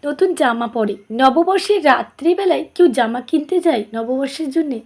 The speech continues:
দেখেছেন এরকম কাউকে? আমার ভিডিওটি যারা দেখছেন তাদের মধ্যে যদি কেউ থেকে থাকেন বলতে পারেন আমার মতো আপনারাও কি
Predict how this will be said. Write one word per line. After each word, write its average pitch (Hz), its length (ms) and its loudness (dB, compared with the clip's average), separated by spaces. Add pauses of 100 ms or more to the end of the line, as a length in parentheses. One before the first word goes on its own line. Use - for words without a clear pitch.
(100)
দেখেছেন 262 420 -4
এরকম 226 380 -8
কাউকে? 240 440 -12
আমার 339 260 2
ভিডিওটি 381 440 6
যারা 269 280 0
দেখছেন 269 520 -8
তাদের 240 280 -4
মধ্যে 269 220 -8
যদি 294 240 -2
কেউ 277 240 -4
থেকে 277 200 -10
থাকেন 247 320 -4 (140)
বলতে 214 280 -2
পারেন 240 280 -6 (380)
আমার 233 240 -6
মতো 254 380 -6
আপনারাও 254 380 -8
কি 285 240 -2